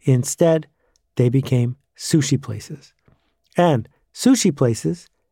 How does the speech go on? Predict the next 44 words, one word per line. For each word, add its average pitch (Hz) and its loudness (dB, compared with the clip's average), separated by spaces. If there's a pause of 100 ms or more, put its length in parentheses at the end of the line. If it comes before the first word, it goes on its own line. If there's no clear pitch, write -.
(160)
as 139 2
they 143 4
began 127 2
to 139 -4
proliferate, 135 0 (200)
started 135 0
impinging 131 2
not 151 2
just 143 0
on 127 -2 (240)
other 208 2
restaurants, 131 -2 (380)
but 143 2
on 156 2
other 127 2
sushi 147 -2
places. 120 -8 (280)
So - -2
some 208 2
of 156 2
them, 120 -2 (520)
the 135 2
result 135 2
of 131 0
a 120 0
lot 123 0
of 123 -4
hard 127 -2
work 143 0 (400)
from 127 0
an 127 4
entrepreneur 127 0
who 113 -2
was 123 0
stretched - -2
thin, 139 0 (540)
went 127 2
away. 123 0 (760)
And 143 4
then 156 4
recently, 170 2
last 139 2
few 147 0
years, 143 2